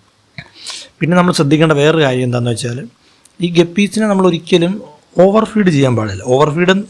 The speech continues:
നിങ്ങൾക്ക് അറിയാവുന്ന കാര്യമാണ്. നമ്മൾ രണ്ട് നേരം ഫീഡ് ചെയ്യുക, കുറച്ച് ഫുഡ് മാത്രം കൊടുക്കുക, കുറച്ച് ഫുഡ് മാത്രം. പിന്നെ പെട്ടെന്ന് വളർച്ച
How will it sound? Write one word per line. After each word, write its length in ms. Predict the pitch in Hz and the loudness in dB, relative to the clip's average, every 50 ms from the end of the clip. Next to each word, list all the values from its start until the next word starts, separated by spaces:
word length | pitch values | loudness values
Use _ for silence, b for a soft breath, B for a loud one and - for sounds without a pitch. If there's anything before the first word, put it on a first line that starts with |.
| - - | -8 -2
നിങ്ങൾക്ക് 220 | - 170 175 175 175 | 0 0 2 4 2
അറിയാവുന്ന 280 | 170 170 175 185 190 185 175 | 2 2 2 2 2 2 2
കാര്യമാണ്. 300 | 165 160 156 143 139 143 147 | 0 2 2 0 2 2 2
നമ്മൾ 140 | 151 156 165 190 226 - B B B B B B B B B _ - - - 165 | 2 2 2 0 0 -2 B B B B B B B B B _ -16 0 2 2
രണ്ട് 220 | 170 185 202 214 233 214 | 4 4 2 2 2 2
നേരം 200 | 202 190 190 170 147 | 2 2 0 -2 -2
ഫീഡ് 220 | 160 151 151 147 147 127 | -2 -2 0 0 0 0
ചെയ്യുക, 260 | 131 117 113 117 139 - - _ _ _ _ _ _ _ _ - | -2 -4 -2 -4 -6 -8 -8 _ _ _ _ _ _ _ _ 0
കുറച്ച് 560 | 165 165 185 180 - _ _ _ _ - 240 - | 2 2 0 -4 -8 _ _ _ _ -4 -4 -2
ഫുഡ് 220 | - 180 160 156 170 160 | -2 0 2 2 4 4
മാത്രം 240 | 147 147 143 - 151 147 | 4 2 2 0 -2 -2
കൊടുക്കുക, 240 | 127 123 120 127 120 120 - | -2 -2 0 -2 -2 0 2
കുറച്ച് 400 | 143 139 139 - - - - 190 147 | 2 2 2 0 -4 -6 -8 -6 -6
ഫുഡ് 200 | 139 131 127 127 123 117 | -4 -2 -2 0 0 0
മാത്രം. 380 | 113 113 110 101 - 107 104 - _ _ _ _ _ _ _ _ _ _ _ _ - _ _ _ _ | 0 -2 -4 -6 -8 -14 -16 -16 _ _ _ _ _ _ _ _ _ _ _ _ -20 _ _ _ _
പിന്നെ 240 | - 143 147 165 196 247 247 b b b b b b _ _ | -6 -2 0 0 -2 -2 -4 b b b b b b _ _
പെട്ടെന്ന് 480 | - 156 - - - _ 214 214 214 220 202 180 | 0 0 0 -2 -2 _ 2 4 4 4 4 4
വളർച്ച 300 | 165 170 170 170 - | 4 2 0 0 0